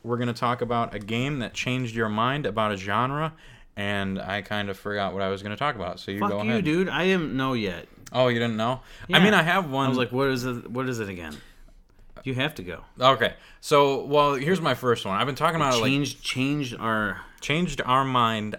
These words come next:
Speaker 1: on an entire genre. So you didn't care for it much before.
Speaker 2: Okay.
Speaker 1: And now you do. So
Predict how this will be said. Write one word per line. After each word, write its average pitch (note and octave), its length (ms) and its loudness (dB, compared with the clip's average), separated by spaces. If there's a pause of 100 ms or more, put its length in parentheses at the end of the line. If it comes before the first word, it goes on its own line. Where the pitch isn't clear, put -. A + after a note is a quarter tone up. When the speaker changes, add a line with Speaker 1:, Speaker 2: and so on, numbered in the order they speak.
(120)
Speaker 1:
on A#2 220 2
an G#2 160 -4
entire C#3 640 -2
genre. G#2 520 -2
So G2+ 300 2
you G2+ 180 -4
didn't B2+ 440 -6
care A#2+ 240 2
for A2 240 -2
it D#2 80 -2
much G2+ 260 -4
before. F2+ 560 -6
Speaker 2:
Okay. F2+ 220 -6 (180)
Speaker 1:
And G2+ 140 -4
now E2+ 380 -2 (120)
you F#2+ 160 -8
do. - 140 -16 (560)
So A#2+ 580 4